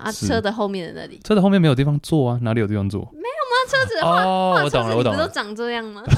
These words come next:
Speaker 2: <laughs> 你说小时候画车子的那种。
Speaker 1: 对啊。
Speaker 2: 哦，可以，可以，可以，那里是可以。
Speaker 1: 那所以那里是可以，那叫什么，传教士的吗？
Speaker 2: 那我觉得，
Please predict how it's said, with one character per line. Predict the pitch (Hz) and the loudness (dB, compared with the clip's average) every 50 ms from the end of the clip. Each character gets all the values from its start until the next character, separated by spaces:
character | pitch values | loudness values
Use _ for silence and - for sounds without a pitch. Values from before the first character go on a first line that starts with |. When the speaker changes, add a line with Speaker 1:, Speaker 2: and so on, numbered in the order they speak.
| 988 1017 | 0 0
Speaker 2:
<laughs> | 1077 1077 1077 - - | -2 -2 -2 -2 -4
你 | - 190 | -4 -8
说 | 160 - - 208 | -6 -4 -4 -2
小 | 202 135 127 | 0 -2 -2
时 | 117 135 | -2 -2
候 | 143 | -2
画 | 170 180 156 143 | -2 -2 -2 -2
车 | - 143 139 | -4 -4 -6
子 | 135 127 110 | -6 -6 -8
的 | 95 | -8
那 | 92 92 92 | -8 -8 -10
种。 | 90 87 - - - - - 151 | -10 -12 -14 -16 -18 -16 -14 -12
Speaker 1:
对 | 110 - | -10 -8
啊。 | - | -6
Speaker 2:
哦， | - | -4
可 | - 139 | -2 -2
以， | 147 117 | -2 -2
可 | 117 110 | -2 -4
以， | 104 | -4
可 | 98 98 98 | -4 -6 -10
以， | 90 101 | -8 -6
那 | 123 | -6
里 | 117 104 | -6 -6
是 | 95 110 | -8 -10
可 | 98 - 98 | -10 -10 -12
以。 | 92 90 - | -14 -12 -12
Speaker 1:
那 | 302 349 339 | -12 -12 -10
所 | - 359 | -8 -8
以 | 330 | -6
那 | 359 359 330 | -6 -6 -4
里 | 269 220 208 | -6 -6 -8
是 | 196 262 | -8 -10
可 | 240 - 226 202 | -6 -4 -2 -2
以， | 202 202 196 190 185 175 175 - - - _ | -2 -2 -2 -2 -2 -4 -6 -8 -10 -14 _
那 | - 220 | -12 -10
叫 | 226 - | -8 -8
什 | 240 | -6
么， | 196 180 165 | -8 -10 -10
传 | - 190 185 190 | -8 -8 -6 -4
教 | 190 208 190 190 | -2 -2 -2 -2
士 | 180 - 180 | -4 -8 -14
的 | - - | -16 -16
吗？ | - - | -10 -6
Speaker 2:
那 | 190 | -6
我 | 151 | -4
觉 | 123 120 120 | -2 -2 -2
得， | 143 | -2